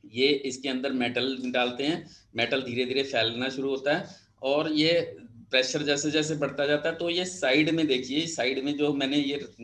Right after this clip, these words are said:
अ, ऑरेंज कलर से कवर किया हुआ है, ये साइड में ये दिखा रहा है, ये वाला पोर्शन, this is the flash, जो बाहर की तरफ निकल जाता है डाई से।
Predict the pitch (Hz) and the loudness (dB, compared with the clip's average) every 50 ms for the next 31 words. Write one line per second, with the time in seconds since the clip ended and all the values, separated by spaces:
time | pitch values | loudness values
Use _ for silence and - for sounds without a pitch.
0 | 113 120 113 117 120 120 120 - 120 113 117 123 131 135 - - 127 127 123 123 | -8 -6 -4 -4 -4 -4 -6 -4 -4 0 0 0 0 0 -2 -2 -2 -2 -2 -2
1 | - 135 131 135 131 - 120 113 117 123 120 120 113 113 113 110 110 107 107 107 | -4 -4 -4 -4 -4 -6 -4 -4 -4 -4 -6 -6 -4 -2 0 0 0 -2 -2 -2
2 | 107 139 147 - - - - - - _ _ 101 117 143 165 165 - - 135 135 | -2 -2 -4 -6 -10 -18 -20 -20 -20 _ _ 0 2 2 2 2 2 4 4 4
3 | 135 135 135 147 147 143 139 131 120 120 - - 101 101 101 104 117 143 190 - | 4 4 4 4 4 4 4 2 0 -2 -2 0 0 0 2 2 0 0 -2 -4
4 | - - _ _ _ _ _ _ _ _ _ _ - - 107 117 135 143 135 131 | -10 -18 _ _ _ _ _ _ _ _ _ _ -18 -8 -2 2 2 2 4 2
5 | 120 110 104 98 - 101 92 92 - - 117 131 170 180 - - - _ - - | 2 2 0 -2 -2 -4 -4 -4 -4 -4 -4 -2 -4 -4 -8 -12 -18 _ -20 -20
6 | _ _ - 123 127 - - - 156 165 170 175 175 - - - - _ - 120 | _ _ -8 -8 -6 -6 -4 -2 0 0 0 -2 -4 -8 -12 -14 -16 _ 0 2
7 | 120 123 135 151 147 - - - - - 117 104 95 85 76 - - - - - | 2 4 2 2 0 -4 -10 -12 -4 0 2 2 2 2 0 -4 -6 -8 -10 -14
8 | _ _ _ _ _ - 120 131 156 147 127 113 113 117 127 127 - - 147 147 | _ _ _ _ _ -6 -2 -2 -2 0 -2 -6 -4 -2 -2 0 0 -2 -2 -2
9 | 147 135 139 - - 135 123 120 104 95 92 90 87 - 107 120 139 131 - 107 | 0 -2 -2 -2 -2 -4 -2 -2 -2 -2 -2 -4 -4 -2 0 0 0 0 0 -2
10 | 104 98 92 90 - - 80 73 - | -2 -2 -2 -6 -10 -12 -14 -16 -16